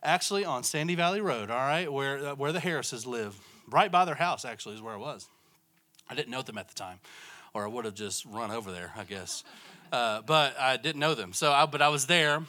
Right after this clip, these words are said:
and this valley is starting to fill up with water so fast. And there's a creek that runs right at the beginning of that road, and that creek had turned into, like, white water rapids, and then it just started to get bigger and bigger and bigger and bigger. It looked like the Cumberland River was fl-, it was crazy.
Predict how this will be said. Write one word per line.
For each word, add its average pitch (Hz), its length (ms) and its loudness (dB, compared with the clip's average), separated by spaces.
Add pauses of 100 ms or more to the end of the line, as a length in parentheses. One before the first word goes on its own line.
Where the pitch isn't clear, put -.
(300)
and 139 240 -2
this 151 160 -2
valley 139 560 2
is 120 100 -8
starting 135 240 -6
to - 60 -12
fill 131 120 -8
up 120 100 -6
with 107 100 -18
water 120 380 -4
so 143 180 -10
fast. 107 400 -14 (420)
And 147 140 -2
there's 156 240 0
a 120 40 -6
creek - 380 -8
that 143 160 -8
runs 139 320 -2
right 143 160 0
at 143 80 -6
the 131 60 -20
beginning 135 280 -8
of 127 60 -6
that 123 160 -6
road, 135 320 -4 (340)
and 156 140 0
that 175 160 0
creek 220 280 -6
had 147 120 -6
turned 165 240 -2
into, 143 140 -6
like, 135 180 -2
white 147 300 0
water 156 200 4
rapids, 113 720 -6
and 143 160 -8
then 180 200 0
it 151 60 -6
just 139 200 -2
started 139 300 -2
to 127 60 -6
get 123 200 -6
bigger 139 220 -4
and 127 100 -6
bigger 127 160 -4
and 117 80 -8
bigger 117 160 -10
and 110 100 -12
bigger. 143 280 -10 (300)
It 190 140 -2
looked 214 200 -4
like 147 340 -2 (140)
the 135 80 -8
Cumberland 113 520 -6
River 123 360 -6 (420)
was - 160 -6
fl-, - 120 -10
it 139 80 -8
was 156 160 -4
crazy. 143 580 -4